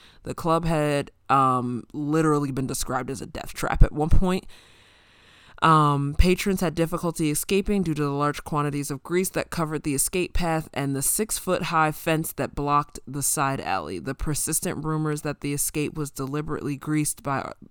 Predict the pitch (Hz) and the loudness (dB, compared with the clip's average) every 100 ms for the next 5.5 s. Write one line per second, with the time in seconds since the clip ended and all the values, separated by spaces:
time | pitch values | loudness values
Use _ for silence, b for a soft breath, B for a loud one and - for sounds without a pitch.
0 | - 135 127 131 - 143 135 - - 139 | -8 -4 0 -2 -2 -2 -2 -4 -2 0
1 | 127 - - 220 214 - 196 175 160 175 | 0 -2 2 4 4 2 2 2 0 -4
2 | - 143 143 - - _ _ _ _ - | 0 2 2 0 -8 _ _ _ _ -6
3 | 147 147 156 - 147 127 127 110 185 185 | -4 -4 -8 -4 -2 -2 -4 -4 -2 -2
4 | 185 180 185 B B B B B B 151 | 0 0 -2 B B B B B B 4
5 | 143 143 139 131 | 4 4 0 -4